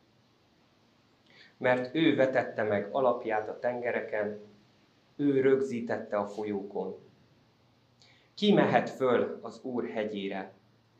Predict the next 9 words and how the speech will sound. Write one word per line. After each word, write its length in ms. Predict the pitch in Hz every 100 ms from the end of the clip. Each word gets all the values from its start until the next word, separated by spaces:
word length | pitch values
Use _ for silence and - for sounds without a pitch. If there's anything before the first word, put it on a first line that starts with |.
| _
és 200 | - 135
ki 180 | - 190
állhat 540 | 143 113 - 104 104 110
meg 360 | 104 - -
szent 400 | - - 107 104
helyén? 440 | 110 101 95 95 - - _ _ _ _ _ _ _ _ _ _ _
Az 200 | - 104 -
ártatlan 600 | 123 135 143 139 139 131
kezű, 460 | 139 131 139 147